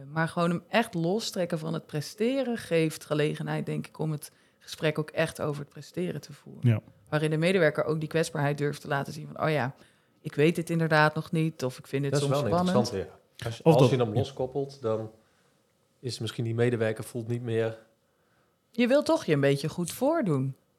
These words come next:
Speaker 3: Ja, dat hoop je in ieder geval.
Speaker 1: Ja.
Speaker 2: Ja, zeker ook omdat er geld van afhangt.
Speaker 1: Ja.
Speaker 2: Ik, en ik kan
Speaker 3: Mhm.
Speaker 2: me ook wel voorstellen dat op het moment dat je salarisverhoging dan tegenvalt,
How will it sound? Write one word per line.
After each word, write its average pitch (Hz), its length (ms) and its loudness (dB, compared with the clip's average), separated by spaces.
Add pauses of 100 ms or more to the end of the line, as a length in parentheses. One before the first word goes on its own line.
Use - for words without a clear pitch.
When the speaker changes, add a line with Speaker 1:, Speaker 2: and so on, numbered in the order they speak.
(440)
Speaker 3:
Ja, 117 80 -4
dat 113 180 -4
hoop 101 240 -4
je 123 100 -6
in 104 100 -4
ieder 98 140 -8
geval. 107 240 -6
Speaker 1:
Ja. 220 240 4
Speaker 2:
Ja, 120 100 6
zeker 117 300 2
ook 101 120 -8
omdat 107 260 2
er 120 60 2
geld 127 280 4
van 104 120 -4
afhangt. 98 540 -6
Speaker 1:
Ja. 240 240 2 (720)
Speaker 2:
Ik, 113 180 2
en 135 140 8
ik 120 80 8
kan 120 120 4
Speaker 3:
Mhm. 120 100 6
Speaker 2:
me 131 60 10
ook 147 60 2
wel 113 100 6
voorstellen 113 460 2
dat 110 100 4
op 104 60 2
het 113 100 2
moment 113 300 4
dat 107 140 0
je 110 60 -10
salarisverhoging 113 840 6
dan 110 180 2
tegenvalt, 101 640 4